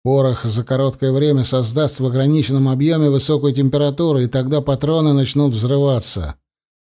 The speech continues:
Шума будет много, грохота, похожего на настоящую стрельбу, тоже.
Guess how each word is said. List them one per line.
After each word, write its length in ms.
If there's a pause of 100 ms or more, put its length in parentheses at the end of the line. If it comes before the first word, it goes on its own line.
(120)
Шума 540
будет 340
много, 500
грохота, 600
похожего 580
на 120
настоящую 680
стрельбу, 480
тоже. 600